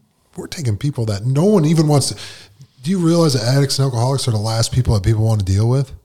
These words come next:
I mean, it's a problem no one wants to deal with. They're like, "I don't know, man."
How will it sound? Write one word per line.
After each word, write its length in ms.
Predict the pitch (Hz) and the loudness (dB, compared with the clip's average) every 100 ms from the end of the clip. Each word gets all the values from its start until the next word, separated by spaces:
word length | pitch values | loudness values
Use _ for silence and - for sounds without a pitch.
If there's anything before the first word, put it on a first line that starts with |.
| _ _ _ _ - | _ _ _ _ -2
I 60 | |
mean, 100 | 123 | 0
it's 80 | 127 | 0
a 40 | |
problem 260 | 117 127 120 | 0 0 2
no 80 | 120 | 2
one 100 | 117 | 4
wants 160 | 110 | 2
to 80 | 98 | 0
deal 120 | 101 76 | -4 -6
with. 160 | 87 | -8
They're 120 | - 92 | -2 -2
like, 160 | 80 | -4
"I 100 | 85 | -10
don't 200 | 76 71 | -14 -16
know, 160 | - - | -18 -20
man." 120 | - | -20